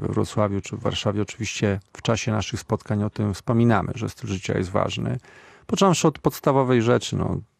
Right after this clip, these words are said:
dbanie o dietę, dbanie o masę ciała, okresowy pomiar ciśnienia tętniczego i różne inne,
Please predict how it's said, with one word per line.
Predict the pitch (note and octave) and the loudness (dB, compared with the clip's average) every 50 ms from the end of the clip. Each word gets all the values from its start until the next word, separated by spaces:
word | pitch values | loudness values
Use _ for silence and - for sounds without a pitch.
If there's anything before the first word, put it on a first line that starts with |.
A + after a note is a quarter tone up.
| - | -6
dbanie | A#2 G#2+ G2+ G2+ G2+ G2 G2 | -2 -2 0 2 2 2 0
o | F#2 | 2
dietę, | F2+ F#2 G#2 G#2 - - G#2 G2+ G2+ | 2 2 2 2 0 0 -2 -2 -2
dbanie | G2 G2+ - G2+ G2+ - - G#2 G#2+ | -2 -2 -2 -2 0 0 -2 -2 0
o | - - - - - - - - - - _ _ | -2 -2 -4 -6 -8 -14 -20 -20 -20 -20 _ _
masę | - A2 G#2 - - A2 | -2 -2 -2 0 -2 -4
ciała, | - - A#2+ A#2 G#2+ G2 F#2+ F#2+ F#2 - G#2+ - B2 A#2 - - | -2 0 0 2 2 2 2 0 0 -2 -4 -6 -8 -10 -6 -4
okresowy | - - - - G2+ - - G#2 G2 F#2+ | -4 -2 0 0 0 0 0 0 0 0
pomiar | - G#2+ G#2 G2+ G2+ - | 0 0 0 0 0 -2
ciśnienia | - - F#2 - - A#2+ G#2 G2 | -4 -6 -4 -2 0 0 0 0
tętniczego | - G#2+ G#2 F#2+ - - A2 - - - A2+ G#2 G2 G2+ G2 G2 | -2 -4 -4 -4 -4 -4 -6 -4 -2 -2 -2 0 0 0 0 2
i | G#2 | 2
różne | G#2 A#2 G#2 G2+ G#2 G2+ G2+ | 2 2 2 2 2 2 2
inne, | G#2 A#2+ A2+ A2 G#2 G2 F#2+ G2 G2 | 2 2 2 4 4 2 2 2 0